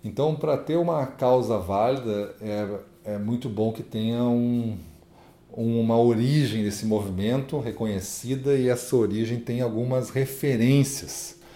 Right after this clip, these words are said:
para que as demais pessoas possam se espelhar nelas, e esse bolo de pessoas, esse volume de pessoas que vão comprando uma ideia, vão junto comprando uma referência. Aí é tanto a referência quanto a ideia se tornam únicas, que elas se tornam sempre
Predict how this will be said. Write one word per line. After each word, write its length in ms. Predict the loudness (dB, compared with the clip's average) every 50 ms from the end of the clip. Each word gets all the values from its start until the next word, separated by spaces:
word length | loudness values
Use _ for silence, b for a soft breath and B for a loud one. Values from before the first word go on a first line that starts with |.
| B B B B B
para 160 | -6 -4 -4
que 100 | 0 0
as 120 | 0 0 0
demais 260 | 0 0 0 -2 -2
pessoas 400 | -4 -6 -6 -4 -4 -4 -4 -6
possam 500 | -6 -2 0 0 0 0 -4 -4 -4 -4
se 220 | -4 -6 -6 -6
espelhar 760 | -6 -6 -6 -6 -2 -2 0 0 0 -2 -2 -2 0 0 0 -2
nelas, 440 | -2 -2 0 0 0 0 -2 -2 -4
e 80 | -4
esse 280 | -4 -4 -6 -6 -8 -8
bolo 840 | -8 -8 -10 -12 -10 -12 -10 -4 2 4 6 8 8 8 6 4
de 100 | 2 0
pessoas, 540 | -4 -6 -8 -8 -8 -8 -6 -4 -4 -4 -4
esse 80 | -4 -6
volume 500 | -6 -2 -2 0 0 2 2 2 0 0
de 100 | -2 -4
pessoas 680 | -8 -10 -10 -8 -8 -4 0 0 0 0 -2 -6 -16 B B B B B B B B B
que 140 | -8 -4 0
vão 200 | 2 2 2 2
comprando 720 | 0 -2 -2 -2 -2 -4 -6 -4 -2 0 2 2 2 0
uma 200 | 0 0 -2 -2
ideia, 520 | -2 -4 -4 -2 -2 0 2 2 2 2
vão 180 | 2 2 0 0
junto 240 | 0 -2 -2 -4 -2
comprando 400 | -2 -2 -2 -2 -2 -4 -4 -2
uma 180 | -2 -2 -2
referência. 880 | -2 -2 -4 -6 -4 -2 0 0 2 0 0 -2 -4 -6 -6 -6 -4 -2
Aí 160 | 0 2 2
é 80 | 2
tanto 300 | 2 2 0 -2 0 0
a 40 | 0
referência 460 | 0 0 0 0 0 0 0 0 -2
quanto 260 | -4 -4 -6 -4 -2 -2
a 40 |
ideia 200 | -2 0 0 -2
se 120 | -2 -2 0
tornam 340 | 0 0 2 2 2 4 4
únicas, 680 | 4 4 2 0 -2 -4 -10 -10 -10 -12 -12 -14 -16 B B B B B B B B B B -8
que 80 | -4
elas 160 | -2 -2 -2
se 140 | -2 -4 -6
tornam 400 | -6 -2 0 2 2 2 2 0
sempre 760 | -2 -4 -4 -2 0 2 2 0 0 0 0 0 -2 -2 B